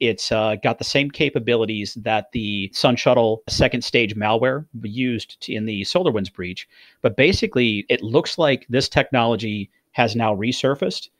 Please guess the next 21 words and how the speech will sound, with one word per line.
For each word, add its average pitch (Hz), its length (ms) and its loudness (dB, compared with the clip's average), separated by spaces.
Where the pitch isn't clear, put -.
in 131 240 4
a 113 100 2
group 113 460 -2
that 131 280 0
may 131 300 2
very 123 340 2
well 120 260 2
be 113 200 -4
the 110 140 -2
same 127 260 2
group 135 320 0
or 117 240 0
elements 123 400 0
of 107 100 -2
the 107 60 -2
same 104 300 -2
group 98 180 -6
that 110 160 -2
was 98 140 -6
used 90 180 -10
before. 90 460 -8